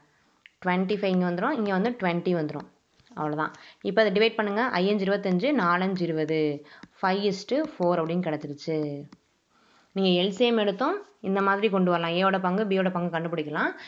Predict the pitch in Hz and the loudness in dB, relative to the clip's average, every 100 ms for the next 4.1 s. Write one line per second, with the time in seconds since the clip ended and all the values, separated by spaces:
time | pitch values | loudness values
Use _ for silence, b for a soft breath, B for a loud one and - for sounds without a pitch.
0 | B B 214 254 247 185 190 262 269 190 | B B 0 2 2 2 0 0 0 2
1 | 190 302 302 - 196 226 226 185 180 170 | 0 -2 -4 -2 0 2 0 -2 -2 -2
2 | 165 165 156 208 330 240 - 180 165 185 | -4 -4 -2 -2 -2 -6 -8 -2 0 0
3 | 294 294 B B 185 180 185 202 190 175 | 0 -4 B B -2 2 2 2 0 -2